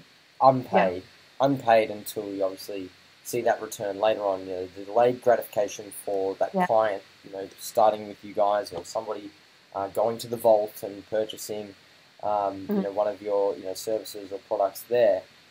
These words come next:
Speaker 1: You know, how do you stay motivated to continue to, you know,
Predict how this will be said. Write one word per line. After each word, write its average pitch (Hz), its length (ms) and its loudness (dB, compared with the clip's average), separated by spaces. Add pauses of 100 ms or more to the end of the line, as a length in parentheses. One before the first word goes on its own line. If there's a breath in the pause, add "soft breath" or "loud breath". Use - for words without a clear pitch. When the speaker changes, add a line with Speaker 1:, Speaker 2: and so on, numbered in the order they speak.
(220)
Speaker 1:
You 127 120 -6
know, 107 260 0 (220)
how 147 360 6
do 143 120 0
you 123 420 -4 (220)
stay 120 320 2
motivated 110 840 0
to - 120 -18
continue 127 580 -6
to, 104 440 -6
you 107 60 -12
know, 95 200 -8